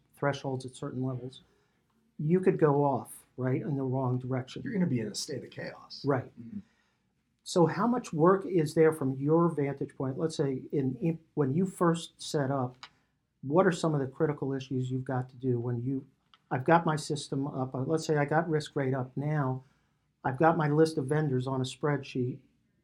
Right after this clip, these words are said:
Speaker 1: which you guys can, and, and I think this is a great aspect of your product, I can upload it,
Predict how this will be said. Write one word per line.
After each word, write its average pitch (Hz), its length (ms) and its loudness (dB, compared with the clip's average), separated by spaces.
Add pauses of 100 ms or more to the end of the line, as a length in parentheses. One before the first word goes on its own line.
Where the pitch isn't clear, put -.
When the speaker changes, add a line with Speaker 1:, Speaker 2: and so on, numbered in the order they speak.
(260)
Speaker 1:
which 208 520 -8
you 143 100 -2
guys 147 260 2
can, 131 340 0
and, 135 140 -4 (160)
and 131 120 -4
I 127 120 0
think 131 200 -6
this 131 140 -6
is - 80 -14
a 127 40 -4
great 127 280 -2 (160)
aspect 131 440 -8
of 127 80 -8
your 117 100 -14 (100)
product, 151 320 -6 (560)
I 147 100 2
can 151 280 2 (100)
upload 135 320 -4
it, - 160 -20